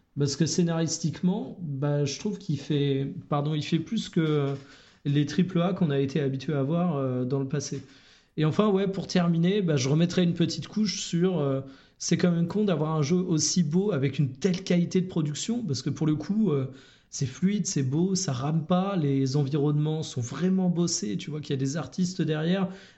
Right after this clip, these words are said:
Bref, c'est le jeu qui a du polish partout, et t'as ces archaïsmes techniques à base de temps de chargement et ce genre de dinguerie.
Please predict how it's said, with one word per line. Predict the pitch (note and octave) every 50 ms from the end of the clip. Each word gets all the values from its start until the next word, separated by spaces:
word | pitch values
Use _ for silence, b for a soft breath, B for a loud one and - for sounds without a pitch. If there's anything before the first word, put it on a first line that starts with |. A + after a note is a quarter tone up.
| B -
Bref, | B2+ D#3 F3 F3+ F3+ -
c'est | - - - D3+
le | C#3 C#3+ D#3
jeu | D3+ D#3 G3 G#3 F#3+
qui | F3+ D#3
a | C3
du | B2 B2+ A#2
polish | - - D#3+ D#3 E3 D#3+ F#3+ - - -
partout, | F#3 F3+ F3 - - F#3+ F#3+ A#3+ B B B B B B B B _ -
et | G3+ A3 A#3 A3+
t'as | G#3 E3+
ces | - - - D3+ C#3 C3+
archaïsmes | D#3+ D3+ - - F3+ E3 E3+ F3 - - D#3+ C#3+
techniques | C3 - D3 C3 - - D#3 E3+ F#3 F3+ - D3+
à | C3+
base | C3 D3 D3+ C#3
de | C3 C#3 C3
temps | - D#3 C#3
de | C3
chargement | - - C#3 C#3 C3 C3 C3+ C#3+ D#3 D3+
et |
ce | C#3 - -
genre | B2+ B2+ C3 C3+
de | C3+ C3+ C3+
dinguerie. | C3+ C3+ C3 B2+ B2+ B2 B2